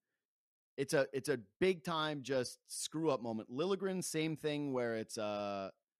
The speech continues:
the, the puck doesn't leave his stick in the right way. I don't know what the hell, because he's done it before. But this one just seemed sloppy and lazy, and I don't know. There's something, I,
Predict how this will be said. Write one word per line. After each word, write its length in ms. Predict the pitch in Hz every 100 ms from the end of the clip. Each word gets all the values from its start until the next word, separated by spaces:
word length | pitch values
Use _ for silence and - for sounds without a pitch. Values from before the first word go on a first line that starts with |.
| _ _ 120
the, 80 | 107 _
the 80 | 127
puck 340 | - 165 160
doesn't 280 | 160 139 135
leave 160 | 127 127
his 120 | 117
stick 280 | - 139 127
in 60 | 131
the 60 |
right 200 | 120 120
way. 180 | 113 120
I 100 | 117
don't 100 | 135
know 80 | 135
what 120 | 123
the 80 | 101
hell, 180 | 110 101
because 260 | 101 113 95
he's 100 | 92
done 160 | 113
it 60 | 98
before. 420 | 95 107 95 80 _ _ _ -
But 160 | 120
this 200 | 190 196
one 180 | 226 190
just 220 | 131 -
seemed 360 | 127 113 101 90 _ -
sloppy 840 | - - 117 131 226 170 156 143
and 320 | 107 101 92 _ -
lazy, 640 | 98 120 160 160 190 185
and 320 | 123 107 98 - _ _ _ -
I 100 | 151
don't 120 | 190 190
know. 400 | 190 120 98 90
There's 180 | 131 131
something, 520 | 185 185 202 185 160 - _ _ _ _ -
I, 120 | 143